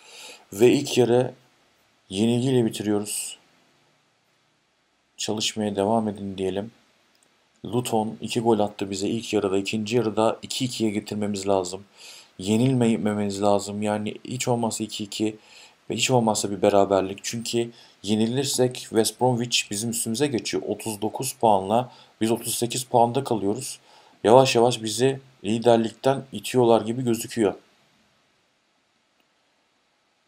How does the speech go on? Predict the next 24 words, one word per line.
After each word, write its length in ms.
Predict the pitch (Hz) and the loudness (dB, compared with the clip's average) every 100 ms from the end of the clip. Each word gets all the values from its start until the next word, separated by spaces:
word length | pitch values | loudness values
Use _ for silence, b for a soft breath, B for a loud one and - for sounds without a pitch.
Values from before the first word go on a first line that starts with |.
| _ _ - | _ _ -2
Daha 160 | 101 | 2
azimli 280 | 101 92 92 | 2 0 -6
oynayın 300 | 95 95 92 | -6 -6 -6
diyelim. 260 | 95 95 98 | -4 -4 -4
İçeriye 360 | 101 98 101 | -4 -2 0
doğru 240 | 98 95 95 | 0 0 0
açtılar. 500 | 95 - 98 98 92 | -2 -4 0 0 -2
Bizden 300 | 98 107 104 | -6 -4 -4
kimse 240 | - - | -6 -8
koşmadı. 400 | 104 107 - 104 | -4 -4 -4 -6
Şimdi 240 | - 120 104 | -4 -2 4
Bamford 400 | 113 - 110 - | 2 2 -4 0
geldi. 340 | 107 101 104 | 2 2 2
Bamford. 440 | 110 113 - 107 - - b b b b | 2 2 2 -2 -2 -18 b b b b
Pas 280 | - 117 - | -2 0 4
ver 180 | 117 107 | 4 6
Bamford. 420 | 104 98 110 107 | 6 6 2 -2
Çok, 240 | - 120 110 - _ _ _ - | -4 -10 -10 -14 _ _ _ -18
çok 240 | - 107 - | -10 -8 -8
açtın 280 | 80 - | -8 -8
ayağından. 540 | 85 82 80 82 101 104 _ _ _ _ _ _ _ _ _ _ _ _ _ _ b b b b b b b b b b _ _ - | -6 -6 -6 -2 -2 -2 _ _ _ _ _ _ _ _ _ _ _ _ _ _ b b b b b b b b b b _ _ -6
Götz 380 | - 110 110 - | 0 0 2 0
orada 220 | 107 107 | 0 0
yakaladı. 640 | 110 107 110 107 107 113 120 | 0 2 2 4 4 4 2